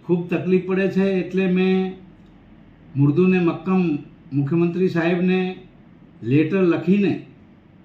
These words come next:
કે બનાસ નદીમાં જે કાંઈ નાણાં કે જે કાંઈ મૂકવું પડે એ મૂકીને એ ડાયવર્ઝન નદીમાંથી આપે, જેથી કરીને લોકોના હિતમાં અને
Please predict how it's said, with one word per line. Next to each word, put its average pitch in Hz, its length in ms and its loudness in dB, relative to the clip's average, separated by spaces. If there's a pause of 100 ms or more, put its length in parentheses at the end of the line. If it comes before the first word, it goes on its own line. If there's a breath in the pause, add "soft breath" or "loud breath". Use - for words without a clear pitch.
(400)
કે 170 120 0
બનાસ 170 480 0
નદીમાં 180 680 0
જે 175 300 2
કાંઈ 185 200 0
નાણાં 175 580 0
કે 185 160 0
જે 147 200 2
કાંઈ 175 240 -2
મૂકવું 156 600 -4
પડે 165 280 -2
એ 151 340 -4
મૂકીને 143 720 2 (920)
એ 180 500 4
ડાયવર્ઝન 165 720 -2
નદીમાંથી 185 880 2
આપે, 175 320 -2 (720)
જેથી 156 420 2
કરીને 196 540 0
લોકોના 165 580 -2
હિતમાં 175 440 0 (1160)
અને 190 460 0